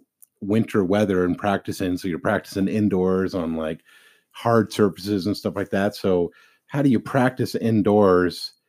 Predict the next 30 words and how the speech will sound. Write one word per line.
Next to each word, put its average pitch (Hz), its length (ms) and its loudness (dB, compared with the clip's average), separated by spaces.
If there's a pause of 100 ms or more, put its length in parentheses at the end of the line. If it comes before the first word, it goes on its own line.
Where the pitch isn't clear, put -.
(300)
but 101 100 -2
not 101 340 2
develop 98 460 -2
bad 98 260 -2
habits 92 500 -2
of, 87 220 -2
I 92 40 -4
mean, 85 200 -2
the 80 60 -2
ball's 92 280 0
gonna 92 160 -2
bounce 87 280 -2
harder 85 380 0
on 80 120 2
a 76 180 -2 (420)
harder 92 240 2
surface 92 400 -2
than 82 100 0
it 78 80 0
would 87 160 2
on 82 160 0
grass 85 420 -4
or 85 60 -2
anything 85 260 -2
like 80 200 -2
that. 82 200 -2
Do 87 60 -4
you 82 60 -4
find 95 240 0
yourself, 95 460 0